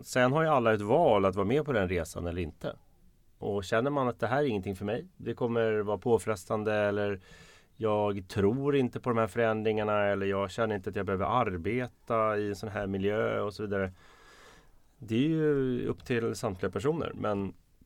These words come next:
de som är kvar och vill göra den här resan, de, ehm,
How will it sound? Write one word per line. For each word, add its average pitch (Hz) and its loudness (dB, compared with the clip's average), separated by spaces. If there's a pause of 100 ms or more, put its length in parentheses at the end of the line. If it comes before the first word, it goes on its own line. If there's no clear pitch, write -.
(180)
de 117 2
som 113 -2
är 104 0
kvar 147 2 (1040)
och 120 0
vill 113 2
göra 110 6
den 156 4
här 117 4
resan, 95 2 (500)
de, 123 0
ehm, 104 -2